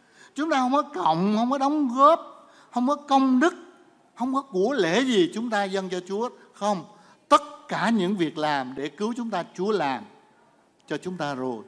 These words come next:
Và bây giờ Chúa cho chúng ta những năm tháng còn lại trên đất này, cơ hội để chúng ta hầu việc Chúa, cơ hội để chúng ta đáp ơn Chúa. Và vì vậy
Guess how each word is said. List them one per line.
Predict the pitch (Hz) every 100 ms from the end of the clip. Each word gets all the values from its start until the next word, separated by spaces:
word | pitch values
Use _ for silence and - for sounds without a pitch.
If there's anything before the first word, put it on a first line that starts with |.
| - _ _ _ _ _ -
Và | 147
bây | 180 233 285 269 202
giờ | 196 170 135 113 - - _ _ _ _ _
Chúa | - 247
cho | 220 196 190
chúng | 220 226
ta | 196 190 180 _ _ _ _ _ _ _ _ -
những | 131 190
năm | 185 175
tháng | 160 190 226
còn | 180 131 131
lại | 120 127
trên | 170 165
đất | 180 175
này, | 131 101 _ _ _ _ _ _ _ _ _ -
cơ | 180
hội | 151 120 127
để | 127 139
chúng | 190
ta | 147
hầu | 120
việc | 110 107 -
Chúa, | 139 160 175 _ _ _ _ _ _ _ -
cơ | 202
hội | 139 131
để | 156
chúng | 202
ta | 190 160
đáp | 185 233 -
ơn | 185 175 165
Chúa. | 185 208 226 - _ _ _ _ _ -
Và | 170
vì | 160 170
vậy | 156 143 160